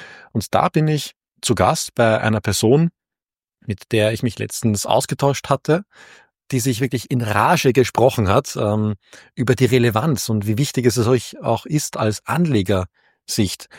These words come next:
nicht sein ganzes Geld quasi nach Amerika zu pumpen, ähm, und dass wir auch in Österreich, äh, schöne Renditen, ah, in Österreich,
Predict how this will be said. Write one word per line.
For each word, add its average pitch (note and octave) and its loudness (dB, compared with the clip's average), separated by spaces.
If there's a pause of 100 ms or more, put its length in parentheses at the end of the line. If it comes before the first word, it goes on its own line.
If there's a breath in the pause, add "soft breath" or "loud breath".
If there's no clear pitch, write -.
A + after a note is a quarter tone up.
nicht C3+ 0
sein C#3 0
ganzes B2 -2
Geld C#3 2
quasi C3 0
nach A#2 2
Amerika A#2+ 2
zu - -10
pumpen, A2 -4 (680 loud breath)
ähm, A#2 2
und C3 2
dass B2+ 2
wir B2 6
auch G#2 2
in A#2+ 4
Österreich, G#2 2
äh, A#2 0
schöne A2+ 0
Renditen, G#2 0
ah, - 0
in E2+ -6
Österreich, F2+ -4